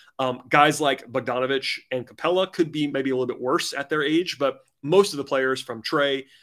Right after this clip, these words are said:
to Collins to Hunter, Okongwu, Huerter, you would expect to be, if anything, better than they were last year just because of age and progression.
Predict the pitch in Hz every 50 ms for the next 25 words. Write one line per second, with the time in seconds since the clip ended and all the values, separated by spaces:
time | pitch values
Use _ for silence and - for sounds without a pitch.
0 | _ _ - - - - 131 131 131 131 131 127 127 131 127 - - 139 135 127
1 | 127 127 120 - _ - _ _ _ - - 135 131 131 131 131 131 131 127 123
2 | 120 - - 143 139 127 123 123 127 - 131 127 123 - 139 131 - - 127 127
3 | 131 131 151 160 160 165 156 147 - 131 123 120 113 110 _ _ 117 147 139 135
4 | 127 120 117 123 117 113 113 117 117 117 117 - - 120 113 107 - - 117 107
5 | - _ - 127 123 123 123 117 120 104 - 113 - - 120 120 - 165 165 160